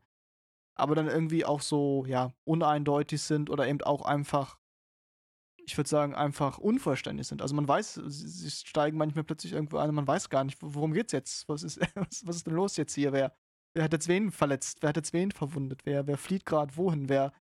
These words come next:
wer muss aus welcher Stadt raus? Und das, ähm, aber das mag ich, glaub ich, dass es sehr viele lose, offenen und Enden hat in den Texten und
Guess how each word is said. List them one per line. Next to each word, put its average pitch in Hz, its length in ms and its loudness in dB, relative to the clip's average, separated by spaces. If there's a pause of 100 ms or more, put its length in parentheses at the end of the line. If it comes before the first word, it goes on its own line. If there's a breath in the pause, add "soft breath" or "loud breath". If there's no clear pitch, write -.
wer 151 80 4
muss 170 200 4
aus 143 180 2
welcher 170 260 2
Stadt 160 280 0
raus? 160 360 2
Und 151 200 -6
das, - 180 -6 (520)
ähm, 147 160 2
aber 165 160 4
das 165 140 0
mag 160 300 4
ich, 160 120 -10
glaub 143 200 2
ich, 135 60 -2
dass 143 100 0
es 143 220 -4
sehr 156 240 4
viele 147 720 2
lose, 151 520 4
offenen 156 400 0
und 143 100 0
Enden 151 360 0
hat 139 160 -4
in 147 80 -2
den 139 120 -2
Texten - 400 -8
und 147 180 -6